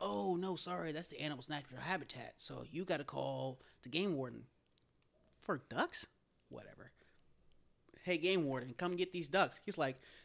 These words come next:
"No, I can't do that. You gotta talk to the animal shelter." Animal shelter said, "No, call back the game warden." And we're running around in circles. And then finally, the game warden says, "You know what? I can't take these ducklings off your hands." I said, "Why didn't you?"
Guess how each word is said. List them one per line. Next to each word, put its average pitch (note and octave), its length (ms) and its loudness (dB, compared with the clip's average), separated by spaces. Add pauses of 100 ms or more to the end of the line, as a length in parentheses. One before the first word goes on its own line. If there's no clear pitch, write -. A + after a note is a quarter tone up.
"No, F#3 240 6
I F3 40 8
can't D#3 240 2
do D#3+ 140 6
that. C3 180 -2
You D3+ 80 -2
gotta C#3+ 140 2
talk C3 120 -4
to A#2+ 40 -4
the C3+ 60 2
animal D#3 160 4
shelter." - 320 -4
Animal G#3 180 2
shelter E3+ 260 2
said, C#3 280 0
"No, E3 260 8
call F#3+ 260 4
back - 200 2
the - 60 -4
game F#3 200 6
warden." B2 260 0 (120)
And G3 80 2
we're A#3+ 120 4
running A#3 200 4
around G#3+ 120 4
in F3+ 60 2
circles. A3+ 480 2
And D#3+ 80 2
then D#3+ 160 2 (160)
finally, B3 320 4
the A3+ 160 -4
game D#4 240 4
warden A#3 240 6
says, G3 260 2
"You C#4 80 0
know D4 100 2
what? C#4 180 2 (520)
I D#3+ 120 2
can't D3 320 -2
take A#2+ 200 -10
these A2 140 -12
ducklings - 460 -12
off A2+ 160 -8
your A2+ 120 -16
hands." G#2+ 200 -20
I - 20 -6
said, A3+ 220 -2 (1040)
"Why F3+ 180 0
didn't A3+ 240 -2
you?" G#3+ 180 -2